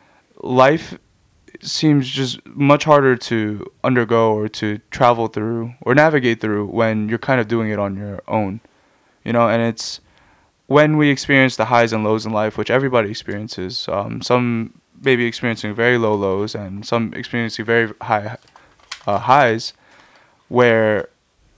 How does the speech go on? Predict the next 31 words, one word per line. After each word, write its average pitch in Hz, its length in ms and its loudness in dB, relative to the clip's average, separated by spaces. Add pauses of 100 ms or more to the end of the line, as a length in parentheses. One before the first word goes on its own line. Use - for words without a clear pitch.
(300)
we 131 460 0 (400)
take 151 160 -2
a 139 80 4
moment 117 400 2
and 110 160 -8
think 117 160 -2
about, 107 360 0
well, 139 140 6
I 139 120 4
tend 143 240 -2
to 127 80 -10
ta-, 117 280 -2
take 113 180 -4
a 104 100 -8 (160)
moment 113 400 -2
to 110 60 -6
think 110 180 -6
about 107 360 -4 (100)
who 120 540 0 (500)
is 113 220 -4
there 107 460 -2 (180)
with 117 240 -4
me 107 240 -6
or 104 180 -4
who 117 220 -2
is 107 260 -6 (120)
around 113 320 2
me 110 100 -4
during 110 240 -8
those 101 160 -10
times. - 400 -10